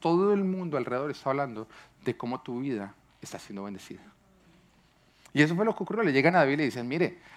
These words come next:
la casa de Obed está siendo bendecida de una manera impresionante. ¿Quién sabe qué está ocurriendo?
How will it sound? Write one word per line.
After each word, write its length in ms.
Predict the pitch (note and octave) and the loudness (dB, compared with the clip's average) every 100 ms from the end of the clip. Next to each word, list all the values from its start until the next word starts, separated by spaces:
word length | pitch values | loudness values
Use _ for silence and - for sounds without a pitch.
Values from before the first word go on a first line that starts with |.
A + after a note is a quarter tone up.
| - | -6
la 260 | A#2 B2 | -2 -2
casa 340 | - F3+ - F3+ | 0 -2 0 0
de 80 | A#2+ | 2
Obed 260 | D#3+ C3 | 2 0
está 240 | G#2+ - G#2+ | 0 -6 -6
siendo 540 | - E3 E3 F3 F#3+ | -6 -2 0 0 -4
bendecida 420 | F#3 A2+ - C3 | -4 -6 -6 -6
de 60 | D3 | -4
una 100 | D#3 | -4
manera 200 | B2+ A#2 | -4 -6
impresionante. 840 | C3+ C#3+ - A#2+ C#3 A2+ - C3 - _ - - - | -8 -10 -10 -6 -6 -6 -12 -16 -16 _ -20 -20 -10
¿Quién 160 | B2 | -8
sabe 260 | A#2+ - E3+ | -6 -4 -4
qué 100 | E3 | -6
está 180 | - - | -2 -4
ocurriendo? 560 | - D3+ F3 A2+ G#2+ | -4 -6 -6 -8 -14